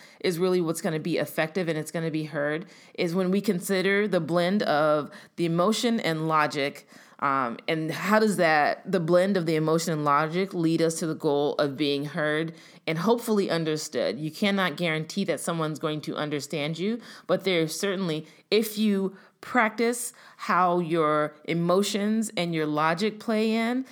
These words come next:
um, as a person who's more logical than emotional, I tend to lean more towards the logic, but, um, the places, all the places that I've worked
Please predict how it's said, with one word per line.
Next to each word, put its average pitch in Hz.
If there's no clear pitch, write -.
um, 151
as 190
a 196
person 233
who's 190
more 175
logical 165
than 165
emotional, 160
I 156
tend 170
to 165
lean 160
more 160
towards 165
the 147
logic, 147
but, 147
um, 123
the 202
places, 226
all 220
the 220
places 185
that 175
I've 151
worked 170